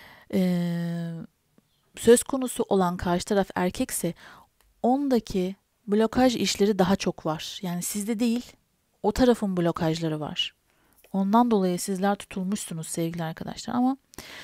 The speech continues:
şimdi şöyle, erkekler, erkek izleyiciler, kesinlikle ego yapmamanız gerekiyor. Ego yapmadan iletişim haline geçmeniz gerekiyor. Aklınızdaki kişi kimse, hani birisi geliyorsa aklınıza,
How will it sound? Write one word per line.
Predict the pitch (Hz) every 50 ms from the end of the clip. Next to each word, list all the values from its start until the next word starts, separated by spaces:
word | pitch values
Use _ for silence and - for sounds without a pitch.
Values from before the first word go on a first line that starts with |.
| - - - -
şimdi | - 320 320 302
şöyle, | - - 330 302 240 190 185 233 254 _ _ _ - - - - - - - - - - - - - - _
erkekler, | - 202 240 262 - - 233 - - 240 202 180 180 - - - - -
erkek | 185 190 - 233 226 -
izleyiciler, | 202 180 175 175 170 170 - 170 165 156 165 175 - _ _ _ _ - _ _ _ _ _ _ _ -
kesinlikle | - 220 214 - - 233 226 233 233 - 220 214 -
ego | 196 202
yapmamanız | 202 196 185 185 - - 180 175 170 170 165 - -
gerekiyor. | - 175 175 180 180 - - 190 - -
Ego | - 202 - 208
yapmadan | 202 214 214 220 - - 202 190 175 185 190 208 -
iletişim | 196 190 190 - 202 190 - 220 214
haline | 196 196 185 180 180 185 202 208
geçmeniz | 190 190 185 - - 185 190 190 185
gerekiyor. | 185 180 170 170 165 - 185 170 -
Aklınızdaki | 170 - - 208 202 208 196 185 202 202 220
kişi | - - 196 - 220
kimse, | 214 - - 202 196 - - 180
hani | 175 175 175 170 165
birisi | 180 175 185 - - 196
geliyorsa | 180 185 180 185 208 196 190 - 180
aklınıza, | - 165 - - 180 170 165 - -